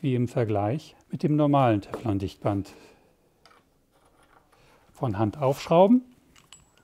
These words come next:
anziehen bis zum Drehmomentanstieg und es ist genauso dicht wie Teflon-Dichtband.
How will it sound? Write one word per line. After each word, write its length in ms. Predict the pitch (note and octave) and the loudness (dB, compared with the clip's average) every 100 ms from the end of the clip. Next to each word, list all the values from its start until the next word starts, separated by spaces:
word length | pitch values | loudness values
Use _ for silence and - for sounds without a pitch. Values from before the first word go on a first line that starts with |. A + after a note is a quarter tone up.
| - - - - - - - - - - - _ _ - - - - - - _ - - - - - - _ - - - - - - - | -12 -12 -12 -16 -16 -16 -16 -12 -12 -14 -20 _ _ -18 -14 -12 -12 -16 -20 _ -14 -12 -10 -12 -14 -20 _ -16 -12 -12 -12 -16 -14 -2
anziehen 540 | D#3 E3 - D#3 D3+ | 0 0 0 2 4
bis 200 | C#3 - | 2 0
zum 220 | - A2+ | -2 -2
Drehmomentanstieg 1200 | G#2+ A2 B2+ D3 D3 C#3+ C#3+ C3 - - C#3+ C#3+ - - - - - | 0 0 2 2 0 -2 -4 -6 -8 -8 -8 -6 -4 -4 -6 -16 -10
und 180 | C#3+ A2+ | -6 -6
es 120 | G#2 | -6
ist 160 | A2 - | -10 -8
genauso 420 | A2 A2+ C3 C3+ | -4 -2 0 0
dicht 340 | B2 - - _ _ _ _ _ - | -2 -6 -12 _ _ _ _ _ -12
wie 100 | D3 | -10
Teflon-Dichtband. 920 | - A#2+ C3+ A2 G2 - - F#2 F2 | -6 -6 -4 -4 -4 -8 -10 -10 -10